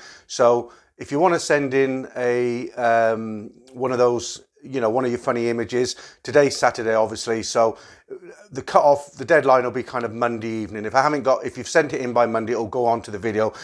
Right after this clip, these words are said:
After Monday, I probably won't be able to use it. Okay, right, so what's today's video about? You know, normally I'm doing stories on a Saturday, but I feel the channel's getting a little bit stale with the stories. I know a lot of you guys write in and say you like them, and I am gonna continue to do them,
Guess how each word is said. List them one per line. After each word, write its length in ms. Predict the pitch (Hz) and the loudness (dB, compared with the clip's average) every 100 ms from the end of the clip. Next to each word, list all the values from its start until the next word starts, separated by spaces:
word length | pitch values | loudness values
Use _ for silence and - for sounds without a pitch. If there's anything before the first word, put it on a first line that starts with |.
| - - - | -20 -18 -2
After 400 | 139 139 - 117 | 4 4 2 -4
Monday, 300 | 113 107 113 | -4 -2 -4
I 20 | |
probably 320 | - 113 110 | -2 -4 -2
won't 220 | 107 107 | -4 -4
be 60 | 107 | -4
able 120 | 98 | -6
to 100 | 104 | -8
use 260 | 98 95 107 | -10 -8 -2
it. 60 | |
Okay, 340 | 117 175 240 240 - - - - - | 0 2 0 -2 -6 -20 -20 -12 2
right, 320 | 175 147 - | 4 4 0
so 500 | - 190 180 175 - | 2 4 4 0 -10
what's 240 | 156 208 196 | 0 0 0
today's 380 | 170 185 156 120 | 0 2 0 -2
video 320 | 139 123 120 | -2 0 -2
about? 360 | 117 110 113 | 0 0 0
You 80 | 135 | -2
know, 140 | 151 156 | 0 2
normally 340 | 185 185 175 | 4 4 2
I'm 140 | 151 | 0
doing 320 | 139 147 139 135 | -2 -2 -2 -4
stories 540 | - 147 135 139 127 | -6 -2 0 0 -2
on 80 | 127 | -6
a 60 | |
Saturday, 540 | 123 139 120 123 131 127 | -2 0 0 4 4 4
but 320 | 127 131 - _ - | 2 -2 -2 _ -10
I 60 | |
feel 240 | - 185 170 | 2 2 2
the 60 | |
channel's 260 | - 147 131 | 0 -4 -4
getting 180 | 139 131 | -6 -4
a 40 | |
little 160 | 139 127 | -4 -4
bit 140 | 135 | -6
stale 380 | - 139 139 139 | -2 2 4 4
with 120 | 135 | 2
the 40 | |
stories. 520 | 127 - 139 143 135 - - - | -2 -2 2 2 0 -6 -18 -8
I 80 | 135 | -2
know 300 | 170 175 147 139 | 2 2 0 0
a 60 | |
lot 160 | 147 147 | 2 2
of 60 | |
you 100 | 139 | 0
guys 320 | 131 135 131 117 | 0 0 0 2
write 280 | 131 135 | 2 2
in 160 | 127 127 | -2 -4
and 200 | 123 120 | -4 -6
say 220 | - 131 | -4 -2
you 80 | 120 | 2
like 260 | 123 123 113 | 4 4 0
them, 140 | 120 | -4
and 80 | 123 | 0
I 140 | 135 | 2
am 140 | 147 139 | 2 0
gonna 160 | 135 | -4
continue 420 | 127 131 139 127 | -6 -10 -8 -8
to 120 | 120 117 | -8 -4
do 200 | 123 113 | -2 0
them, 180 | 107 | 0